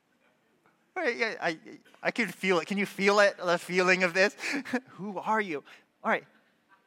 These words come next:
This is how we come to the promises. When we think, "Oh, yeah, like, oh, like, eternal salvation and a nation being lifted up and a Christ, the Messiah, the anointed one."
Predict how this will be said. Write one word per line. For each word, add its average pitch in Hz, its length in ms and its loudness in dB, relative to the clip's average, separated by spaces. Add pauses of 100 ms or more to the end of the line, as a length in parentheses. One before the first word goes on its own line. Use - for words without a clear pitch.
(1000)
This 214 260 0
is 269 160 -6
how 240 280 0
we 208 220 -6
come 214 320 -4
to 127 240 -8
the 135 80 -10
promises. 156 880 -4 (1300)
When 175 100 -2
we 214 80 4
think, 226 260 6
"Oh, 226 120 8
yeah, 247 180 6
like, 220 240 4
oh, 302 160 8
like, 320 180 2 (200)
eternal 311 340 2
salvation 277 720 0
and 202 100 -2
a 190 60 2
nation 285 400 -2
being 233 140 -6
lifted 226 320 0
up 285 260 4
and 202 100 -4
a 175 80 -2
Christ, - 540 -2
the - 60 -10
Messiah, 285 680 2 (240)
the 202 100 -6
anointed 233 440 0
one." 254 460 2